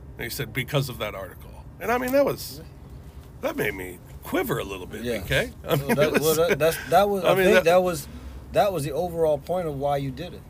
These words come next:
Speaker 2: because you wanted people to know that it is real, you can get help,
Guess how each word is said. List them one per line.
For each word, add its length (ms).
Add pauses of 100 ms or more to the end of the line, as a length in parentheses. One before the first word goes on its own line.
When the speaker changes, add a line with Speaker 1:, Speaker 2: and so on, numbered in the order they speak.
(120)
Speaker 2:
because 320
you 100
wanted 380
people 260
to 120
know 260
that 240 (560)
it 140
is 220
real, 460
you 140
can 340
get 160
help, 280